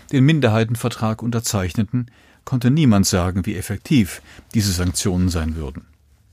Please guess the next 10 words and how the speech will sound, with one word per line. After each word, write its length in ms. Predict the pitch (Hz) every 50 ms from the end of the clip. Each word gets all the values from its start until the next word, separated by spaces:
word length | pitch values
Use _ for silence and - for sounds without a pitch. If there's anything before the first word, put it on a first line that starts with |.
| _ _ _ _
Kein 360 | - - 107 104 113 131 151
Zweifel 480 | 143 - - - 92 107 110 - - -
unterlag 400 | 104 120 - 117 107 107 107 110
dagegen, 460 | - 120 110 110 104 101 113 104 101 - - - - - - _ - _
dass 320 | - 110 120 160 156 - -
die 120 | 120 107
Siegermächte 640 | 98 110 113 117 113 107 104 107 110 110 - -
auf 140 | - - -
diesem 480 | - 95 98 98 104 101 104 98 95 98
Weg 320 | 101 98 113 120 - -